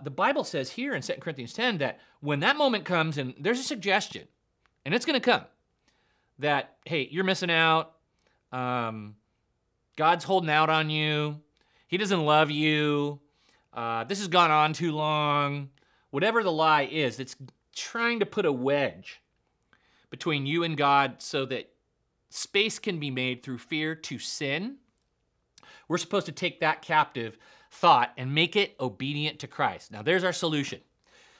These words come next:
I want you to think about this like a customs,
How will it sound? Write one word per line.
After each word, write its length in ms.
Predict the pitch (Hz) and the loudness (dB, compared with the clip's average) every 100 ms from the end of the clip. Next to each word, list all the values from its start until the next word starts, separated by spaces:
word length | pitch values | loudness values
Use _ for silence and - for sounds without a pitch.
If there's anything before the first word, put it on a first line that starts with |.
| _ - | _ -2
I 80 | |
want 160 | 160 233 | 0 0
you 60 | 202 | -4
to 60 | |
think 200 | - 226 | -6 -4
about 260 | 190 160 139 | 2 2 2
this 280 | 139 135 - | -2 -2 -6
like 160 | 135 | -8
a 60 | 123 | -8
customs, 920 | - - 190 - 147 131 135 160 - | -6 0 0 0 -2 -2 -6 -8 -10